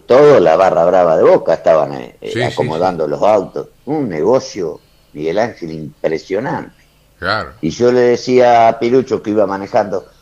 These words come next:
Speaker 1: "No paré, ni lo miré, encará, seguí", le digo, no paré porque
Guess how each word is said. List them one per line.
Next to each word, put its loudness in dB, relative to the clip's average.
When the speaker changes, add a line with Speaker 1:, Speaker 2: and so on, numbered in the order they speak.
Speaker 1:
"No -2
paré, 4
ni 0
lo 4
miré, 4
encará, 0
seguí", 0
le 0
digo, 0
no -4
paré 2
porque -8